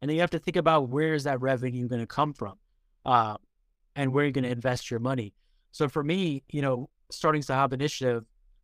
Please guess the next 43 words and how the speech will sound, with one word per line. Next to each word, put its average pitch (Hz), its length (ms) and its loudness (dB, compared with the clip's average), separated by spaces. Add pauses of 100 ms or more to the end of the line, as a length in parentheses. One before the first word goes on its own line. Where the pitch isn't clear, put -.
(160)
uh, 123 240 2
social 147 360 0
media 143 300 2
was 131 160 -2
big. 135 320 -2 (160)
You 117 80 -2
know, 123 140 2
we 123 160 0
just 127 200 -2
came 131 200 0
out 123 100 4
of 117 80 -4
MySpace. 131 640 0
We 117 80 -12
started 117 180 -4
going 117 160 -2
into 113 140 -8
Facebook. 139 640 2 (420)
Um, 113 340 4
so, 131 380 2 (220)
you 139 100 0
know, 135 100 2
sharing 156 520 0
stories 147 420 0
of 131 120 -2
the 135 80 -2
work 139 240 -4
that 135 100 0
we're 135 100 0
doing, 135 380 0 (600)
providing 147 400 2
opportunities 143 500 -2
for - 120 -8
people 131 180 0
to 127 100 2
volunteer, 135 600 0
looking 156 300 0
at 143 180 0
who 151 120 -2
has 143 200 0
the 123 80 -6
most 127 260 -2
energy. 135 400 -6